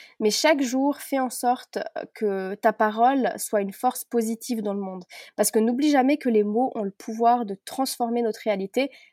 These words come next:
mais aussi celle des autres. Alors je pense que c'est quand même plus cool de les utiliser avec sagesse, bienveillance et amour. Et d'ailleurs, tu sais quoi, bah, j'aimerais bien te lancer un petit challenge pour commencer à intégrer ce premier principe.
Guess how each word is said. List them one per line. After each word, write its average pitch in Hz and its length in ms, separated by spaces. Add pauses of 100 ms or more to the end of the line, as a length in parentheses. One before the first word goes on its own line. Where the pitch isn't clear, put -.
mais 202 160
aussi 208 280
celle 202 220
des 190 220
autres. - 320 (320)
Alors 220 180
je - 80
pense 294 160
que 262 100
c'est 220 120
quand 233 100
même 262 220
plus 262 180
cool 269 320
de 220 80
les 214 160
utiliser 226 420
avec 190 220
sagesse, 233 600
bienveillance 220 880
et 202 120
amour. 196 400 (640)
Et 220 80
d'ailleurs, 254 280
tu - 80
sais 277 100
quoi, 285 160
bah, 240 120
j'aimerais 214 300
bien 254 160
te 269 80
lancer 247 380
un 202 140
petit 294 220
challenge 220 440
pour - 240
commencer 240 560
à 208 80
intégrer 220 680
ce 202 180
premier 247 360
principe. - 480